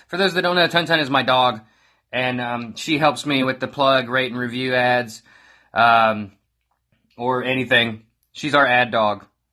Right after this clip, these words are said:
So, say hi, ad dog. Good girl. Anyway, was that? She's, she's bought time specifically to tell people to, uh,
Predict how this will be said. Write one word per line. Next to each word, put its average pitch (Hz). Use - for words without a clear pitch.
So, 110
say 214
hi, 254
ad 185
dog. 190
Good 127
girl. 117
Anyway, 170
was 170
that? 202
She's, -
she's 220
bought 190
time 170
specifically 160
to 131
tell 175
people 156
to, 143
uh, 131